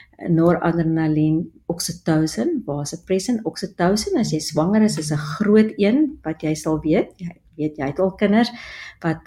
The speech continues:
afgeskei word, jou, jou cuddle hormoon, soos ons noem.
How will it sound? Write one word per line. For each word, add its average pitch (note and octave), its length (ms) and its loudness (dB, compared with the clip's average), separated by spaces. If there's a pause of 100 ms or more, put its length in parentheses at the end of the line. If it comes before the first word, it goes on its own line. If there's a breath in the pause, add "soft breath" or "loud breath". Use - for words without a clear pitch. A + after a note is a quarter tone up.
(120)
afgeskei F3 580 0
word, F3+ 240 0
jou, E3+ 100 -6 (160)
jou D#3+ 300 0 (400 loud breath)
cuddle G#3 240 4
hormoon, F3 640 6
soos A3+ 260 -2
ons G#3+ 180 0
noem. A3+ 320 6